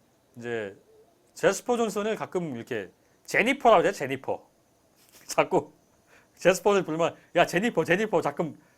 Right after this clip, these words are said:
이랬대요. 그래갖고 제스퍼 존슨이 굉장히 기분 상해했다고. 예. 그 얘기 들릴 때 "퍽! <laughs> 나,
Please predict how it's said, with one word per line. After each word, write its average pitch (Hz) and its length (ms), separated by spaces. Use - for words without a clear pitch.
이랬대요. 147 400
그래갖고 143 420
제스퍼 170 360
존슨이 170 260
굉장히 170 460
기분 147 280
상해했다고. 120 680
예. 92 240
그 170 140
얘기 185 120
들릴 156 220
때 - 60
"퍽! - 320
<laughs> - 480
나, 160 120